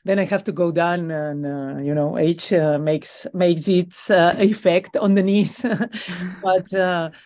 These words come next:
but probably it's the way we, we can, um, refresh our minds, um, of the, all the pressure and all the, the hard working. And I think that, uh, as Stefania says, uh, being next to nature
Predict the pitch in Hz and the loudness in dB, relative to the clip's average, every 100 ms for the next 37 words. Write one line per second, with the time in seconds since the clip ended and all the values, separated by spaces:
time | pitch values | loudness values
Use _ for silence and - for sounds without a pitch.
0 | _ _ 190 185 202 202 202 - 190 175 | _ _ -2 0 2 2 2 0 0 4
1 | 180 175 170 165 160 156 147 143 - 185 | 4 2 -2 -4 -4 -4 -6 -6 -4 -4
2 | 165 165 160 - _ - - 160 151 143 | 0 0 0 -6 _ -12 -4 0 2 0
3 | 143 139 139 - - 180 170 185 170 139 | -2 -4 -6 -8 -4 -4 0 2 2 2
4 | 139 139 143 147 135 135 - - - 160 | 2 2 0 -2 -4 -8 -10 -12 -10 -6
5 | 143 135 135 131 127 120 165 139 - - | -4 -6 -6 -6 -6 -8 -10 -10 -8 -2
6 | 156 - 156 147 - 185 196 202 170 147 | -2 2 2 2 0 0 0 -2 -4 -4
7 | 139 139 139 135 127 123 - - _ - | -4 -2 -2 0 -2 -6 -10 -20 _ -10
8 | - 156 147 147 147 175 185 - - - | -2 0 2 0 0 -4 -6 -14 -20 -14
9 | - 160 151 - 165 160 151 - 143 139 | -4 -2 -2 -2 -2 2 2 2 -4 -4
10 | 135 135 165 139 - - - 156 151 147 | -4 -6 -8 -10 -10 -6 -4 -4 -4 -4
11 | 143 - 139 139 - - 151 - - 165 | -4 -2 -2 -2 -6 -16 -14 -14 -10 -6
12 | 156 151 151 - 156 143 127 - 139 139 | -4 -4 -4 -4 -4 -2 -4 -2 0 0